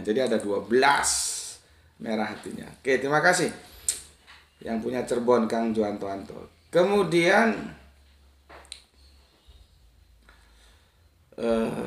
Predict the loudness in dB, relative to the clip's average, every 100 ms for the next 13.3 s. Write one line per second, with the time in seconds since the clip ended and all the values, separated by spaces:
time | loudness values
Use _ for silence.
0 | -4 0 4 6 6 4 2 2 0 -2
1 | -4 -6 -8 -8 -10 -14 -16 -16 -20 _
2 | _ -20 _ 0 4 4 6 6 4 6
3 | 6 6 2 -8 -14 -10 -6 -4 -4 -2
4 | -2 -2 -4 -6 -10 -14 -18 _ _ _
5 | 4 6 8 6 6 6 8 6 4 2
6 | 4 2 4 4 4 4 4 4 2 0
7 | -2 -2 -2 0 -2 -4 -8 -10 -10 -12
8 | -10 -12 -12 -8 -4 0 0 0 -2 -2
9 | -4 -4 -10 -10 -12 -12 -14 -16 -4 -2
10 | 2 2 0 -4 -14 -20 -4 0 0 -2
11 | -10 -12 -10 -10 -10 -14 _ _ -20 -20
12 | -20 -20 _ _ _ -4 -2 -2 0 0
13 | 0 -4